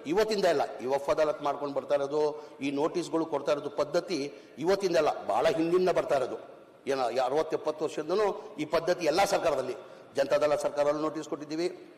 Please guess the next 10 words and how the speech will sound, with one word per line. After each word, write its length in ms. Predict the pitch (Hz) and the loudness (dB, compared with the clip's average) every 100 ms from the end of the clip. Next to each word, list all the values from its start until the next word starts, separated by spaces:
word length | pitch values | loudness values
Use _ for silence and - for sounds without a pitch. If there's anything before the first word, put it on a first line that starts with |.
| - - - - | -20 -20 -20 -2
ಕಾಂಗ್ರೆಸ್ 300 | 131 147 151 | 0 0 0
ಸರ್ಕಾರಲ್ಲೂ 400 | 175 151 151 156 | 0 2 2 2
ನೋಟಿಸ್ 300 | 156 156 156 | -2 -4 -6
ಕೊಟ್ಟಿದ್ದೀವಿ, 600 | 160 156 156 202 202 - - - - 117 | -8 -8 -2 0 -2 -8 -18 -20 -16 -4
ಬಿ 120 | 202 | -2
ಜೆ 120 | 214 | 2
ಪಿ 140 | 226 208 | 2 2
ಸರ್ಕಾರಲ್ಲೂ 400 | 165 165 190 196 | 2 2 2 2
ನೋಟಿಸ್ 280 | 160 151 | 2 0
ಕೊಟ್ಟಿದ್ದೀವಿ. 400 | - - - - | 0 -2 -2 -6